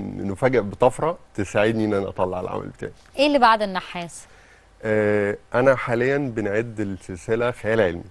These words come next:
Speaker 1: طبعًا، آه، في البوب ارت عمومًا الفانتازيا والرعب والخيال العلمي هم التوب، يعني اكتر ثلاث حاجات، آه، بيحبوها القراء. بوب
Speaker 2: مم.
Speaker 1: ارت الفن الشعبي يعني. فاللي بعد كده س-، ان شاء الله سلسله، آه، خيال علمي، بس طبعًا هي،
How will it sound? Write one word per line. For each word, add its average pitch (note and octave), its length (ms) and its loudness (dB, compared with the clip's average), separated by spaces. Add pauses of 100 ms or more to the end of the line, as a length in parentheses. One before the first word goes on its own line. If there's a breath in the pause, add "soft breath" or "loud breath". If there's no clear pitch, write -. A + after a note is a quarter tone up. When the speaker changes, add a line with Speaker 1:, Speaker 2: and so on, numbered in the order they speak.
Speaker 1:
طبعًا، G#2+ 440 0 (680 soft breath)
آه، G#2+ 180 -8
في - 100 -18
البوب - 280 -4
ارت D3+ 260 2
عمومًا C#3 380 0 (100)
الفانتازيا G#2 680 -2
والرعب G2+ 400 0
والخيال G#2+ 360 -4
العلمي C#3 240 -6
هم B2+ 320 -4
التوب، - 360 0 (160)
يعني F2 320 -8 (220)
اكتر - 360 -8
ثلاث B2 200 -2
حاجات، G#2 320 -6 (240)
آه، F#2 520 -4 (120)
بيحبوها G#2+ 560 -4
القراء. F2 360 -2 (260)
بوب B2+ 120 0
Speaker 2:
مم. - 60 2
Speaker 1:
ارت D#3+ 140 0
الفن A#2+ 340 2
الشعبي A2+ 400 2
يعني. - 140 -18 (800 soft breath)
فاللي A#2 280 4
بعد D#3+ 240 4
كده F3+ 480 -2
س-، - 120 -16
ان A2+ 100 -8
شاء C3 140 -4
الله D3 120 -4
سلسله، C#3+ 420 -4
آه، G2 560 -6
خيال A2 300 2
علمي، B2+ 260 2
بس G#2+ 240 -6
طبعًا A2 220 2
هي، A2 60 2